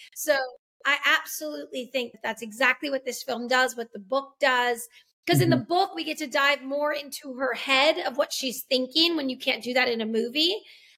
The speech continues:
Speaker 1: and really
Speaker 2: Mm-hmm.
Speaker 1: talk about the struggles.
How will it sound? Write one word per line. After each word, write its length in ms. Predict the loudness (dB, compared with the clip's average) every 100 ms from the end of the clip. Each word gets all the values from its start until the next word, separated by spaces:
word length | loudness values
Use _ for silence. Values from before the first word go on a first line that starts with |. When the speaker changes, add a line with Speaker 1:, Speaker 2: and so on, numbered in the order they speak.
| -2
Speaker 1:
and 200 | 0 0
really 440 | -2 -2 2 2 4
Speaker 2:
Mm-hmm. 160 | 4 2
Speaker 1:
talk 280 | 2 2 2
about 260 | 0 -2 -2
the 60 |
struggles. 680 | -10 0 2 4 0 -2